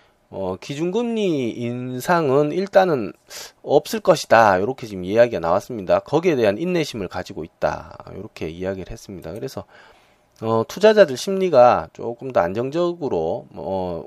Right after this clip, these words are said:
움직일 수 있도록, 어, 요런 어떤 흐름이고요. 그리고 뭐, 어, 요번 이야기가, 어, 고용시장,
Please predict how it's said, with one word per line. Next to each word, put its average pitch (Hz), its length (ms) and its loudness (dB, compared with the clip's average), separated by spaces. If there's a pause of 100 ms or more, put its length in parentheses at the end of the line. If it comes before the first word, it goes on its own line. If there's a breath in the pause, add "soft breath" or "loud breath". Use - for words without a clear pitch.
움직일 135 420 -4
수 - 140 -14
있도록, 98 560 -6
어, 87 200 -12
요런 101 280 -8
어떤 92 260 -12
흐름이고요. 147 680 -6 (680 loud breath)
그리고 151 640 6
뭐, 117 340 2 (600)
어, 110 360 -2
요번 123 840 -4
이야기가, 131 1040 4 (100)
어, 101 320 -10
고용시장, 185 800 4